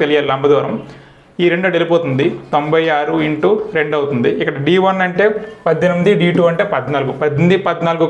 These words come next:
కలిపితే ముప్పై రెండు. So ముప్పై రెండు ఒకట్ల, ముప్పై రెండు మూడుల తొంభై ఆరు, ముప్పై రెండు ఒకట్ల, ముప్పై రెండు మూడుల. So మూడు రెండుల ఆరు. So సిక్స్ సెంటీమీటర్స్ అవుతుంది. దాని మధ్య లంబ దూరం ఆరు సెంటీమీటర్లు అవుతుంది.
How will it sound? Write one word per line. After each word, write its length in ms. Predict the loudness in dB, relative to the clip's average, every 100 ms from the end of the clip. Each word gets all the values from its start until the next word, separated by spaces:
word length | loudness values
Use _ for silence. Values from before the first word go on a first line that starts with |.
| 0
కలిపితే 320 | -4 -2 -2 -4 -12 -20 -20 -14 -6
ముప్పై 260 | -4 -2 -2
రెండు. 220 | -2 -6 -10 -14 -4
So 60 | -2 0 0
ముప్పై 200 | -2 -2 -2
రెండు 140 | 0 0
ఒకట్ల, 260 | 0 -2 -2 -2
ముప్పై 200 | 0 0
రెండు 180 | 2 0 0 -2 -6
మూడుల 240 | 0 0 0 -2
తొంభై 220 | 2 4 4
ఆరు, 80 | -2 -8
ముప్పై 160 | -6 -6
రెండు 120 | 0
ఒకట్ల, 200 | 0 2 -2
ముప్పై 160 | -2 -2
రెండు 120 | -2 0
మూడుల. 180 | 0 0 -6 -12 -20 -4
So 80 | -2 2
మూడు 160 | 2 2
రెండుల 240 | 0 2 0 -2 -12 -16 -2 -2
ఆరు. 160 | -2 -2
So 80 | -2 0
సిక్స్ 200 | -2 -4 -4
సెంటీమీటర్స్ 460 | -2 -2 -2 -2 -4
అవుతుంది. 240 | 0 0 0
దాని 140 | 0 -2
మధ్య 300 | 0 0 0 -8 -14 -12 -2
లంబ 180 | 0 2 2
దూరం 220 | 2 -2 0 0
ఆరు 100 | 0
సెంటీమీటర్లు 400 | -2 0 -2 -2 -4
అవుతుంది. 320 | -4 -6